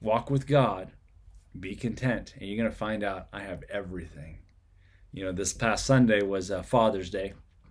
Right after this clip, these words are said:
And I look at my wonderful children, look at my wonderful wife, and I, and I thought, "Man, I am a rich man." You see,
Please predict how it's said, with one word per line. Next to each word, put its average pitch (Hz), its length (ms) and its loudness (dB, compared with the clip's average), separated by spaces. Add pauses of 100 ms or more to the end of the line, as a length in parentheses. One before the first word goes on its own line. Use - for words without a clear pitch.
(560)
And 95 140 -8
I - 20 -4
look 110 220 0
at 110 80 -6
my 101 100 -6
wonderful 98 340 -6
children, 107 460 -2
look 104 100 -12
at 107 60 -8
my 92 80 -8
wonderful 104 380 -6
wife, 90 420 -6
and 95 180 -12
I, 92 100 -8
and 90 280 -10
I 90 140 -6
thought, 87 340 -10
"Man, 87 320 -10 (720)
I 113 720 -2
am 92 160 -8
a 82 80 -8
rich 95 480 -10
man." 80 480 -10 (920)
You 92 120 -12
see, 90 320 -10